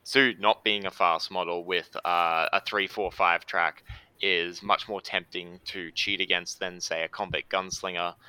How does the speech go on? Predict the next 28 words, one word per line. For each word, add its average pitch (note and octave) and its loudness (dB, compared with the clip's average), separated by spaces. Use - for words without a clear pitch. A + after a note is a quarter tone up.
who E2+ -4
is B2 4
a G#2 4
fast F2 2
model F2+ 0
but F#2+ 6
only F#2+ 2
has F2 2
a - -12
two G#2 -8
four F2+ -6
five C2+ 0
track. C#2+ 2
So, F2 2
um, E2+ -2
you're, F2+ 0
there G#2 8
are F#2+ 4
more, G#2 -2
they G#2 4
end G2+ 2
up F#2 0
with F#2 -6
more G2+ -2
attacks F#2+ 0
to F#2+ -8
cheat F2+ -4
against F2 0